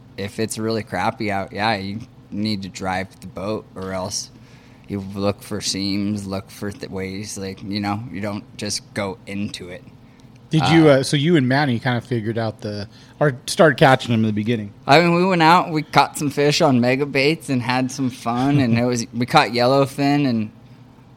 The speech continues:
Speaker 1: it just kind of progressed and just kept going and going, and different, f-, you know,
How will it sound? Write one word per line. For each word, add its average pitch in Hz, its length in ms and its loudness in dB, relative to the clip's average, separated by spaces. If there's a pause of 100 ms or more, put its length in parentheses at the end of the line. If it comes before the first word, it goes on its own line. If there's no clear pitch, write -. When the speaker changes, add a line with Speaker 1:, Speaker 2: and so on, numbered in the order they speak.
(160)
Speaker 1:
it 110 140 -4
just 139 240 2
kind 143 220 4
of 127 160 -4
progressed 120 720 2
and 110 240 -2
just 107 200 -4
kept - 300 -2
going 117 440 0
and 104 140 -4
going, 120 540 0
and 107 260 -6 (340)
different, 123 360 0
f-, - 340 -20 (180)
you 120 180 -2
know, 120 200 -2